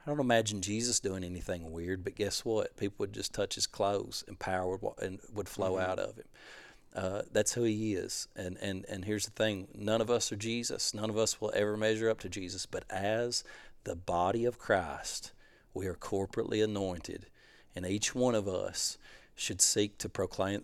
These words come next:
Speaker 1: should seek to, one, have a relationship with God that's ju-, where we are just filled with God and,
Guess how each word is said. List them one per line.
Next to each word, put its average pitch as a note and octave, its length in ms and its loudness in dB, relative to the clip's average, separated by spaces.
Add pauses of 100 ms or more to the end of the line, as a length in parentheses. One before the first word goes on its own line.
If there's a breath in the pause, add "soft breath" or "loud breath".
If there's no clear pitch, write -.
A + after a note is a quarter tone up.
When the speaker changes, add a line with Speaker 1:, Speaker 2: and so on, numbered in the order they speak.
Speaker 1:
should - 220 0
seek - 280 4
to, G#2 80 0
one, G2+ 340 2
have G2 220 6
a F#2+ 40 2
relationship F#2+ 680 2
with F#2+ 120 -4
God F#2+ 320 4
that's F2 200 -2
ju-, F#2 180 0
where F#2+ 180 2
we F#2+ 240 4
are F2 200 -2
just F#2 360 -2 (260 loud breath)
filled A2 520 4
with F#2+ 200 -4
God E2+ 440 -6 (560 soft breath)
and, F#2 260 -4